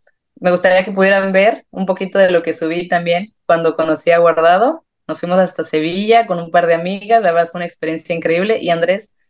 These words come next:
es una persona increíble y también agradecerle por haber, haber llegado a aceptarnos porque nos trató muy, muy bien y a todos los que lo tengan como aficionados,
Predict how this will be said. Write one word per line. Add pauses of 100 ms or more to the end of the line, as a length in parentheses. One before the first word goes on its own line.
es
una
persona
increíble
y
también
agradecerle
por
haber, (500)
haber
llegado
a
aceptarnos
porque
nos
trató
muy,
muy
bien
y
a
todos
los
que
lo
tengan
como
aficionados,